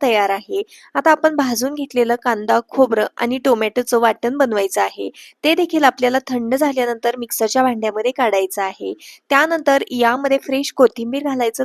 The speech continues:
थोडंसं पाणी घालायचं आणि हे मिक्सरला अगदी बारीकसर असं आपल्याला वाटून घ्यायचं आहे. शेवभाजी बनवण्यासाठी लागणारं वाटण देखील तयार आहे.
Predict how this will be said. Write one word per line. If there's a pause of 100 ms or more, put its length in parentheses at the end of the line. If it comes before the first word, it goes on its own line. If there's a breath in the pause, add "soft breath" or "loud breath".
थोडंसं
पाणी
घालायचं (280 loud breath)
आणि
हे
मिक्सरला
अगदी
बारीकसर
असं
आपल्याला
वाटून
घ्यायचं
आहे.
शेवभाजी
बनवण्यासाठी
लागणारं
वाटण
देखील
तयार
आहे.